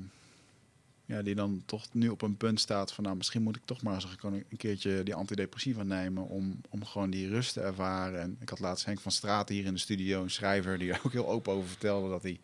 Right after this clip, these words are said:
dat hij daar heel zijn leven al mee, mee, mee worstelt. Eh, kijk, en, en, en de purist in mij, weer het niet naar de Amazone gaat, die zegt, eh, "Nou, we kunnen het allemaal zelf, het is natuurlijk." En,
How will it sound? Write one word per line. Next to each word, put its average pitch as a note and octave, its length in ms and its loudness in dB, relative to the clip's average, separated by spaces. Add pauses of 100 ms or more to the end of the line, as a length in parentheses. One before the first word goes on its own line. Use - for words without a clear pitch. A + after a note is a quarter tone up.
(520)
dat - 140 -10
hij G2+ 80 -4
daar F#2+ 240 0
heel A2+ 180 4
zijn G#2+ 120 4
leven G#2+ 220 8
al F#2 80 4
mee, F2+ 280 0
mee, F#2 260 -4
mee F#2+ 140 0
worstelt. G#2 500 -2 (960)
Eh, F#2 360 -4
kijk, G2+ 180 -2
en, - 200 -4
en, F#2+ 260 -2
en F#2 180 0
de F#2+ 80 2
purist G2+ 460 6
in G2 100 2
mij, F2+ 320 4
weer F#2 140 2
het F2+ 100 -2
niet G2 80 -2
naar F#2 100 0
de F#2 60 0
Amazone F#2+ 460 0
gaat, F2 320 -4
die F#2 140 -2
zegt, F2+ 300 -2
eh, F#2 180 -2
"Nou, F#2 260 0
we F#2 60 -6
kunnen F#2+ 200 -2
het F2 80 -4
allemaal F2+ 180 -2
zelf, F2+ 340 0
het - 100 -10
is F#2 120 -6
natuurlijk." F#2+ 560 0
En, F#2 200 -6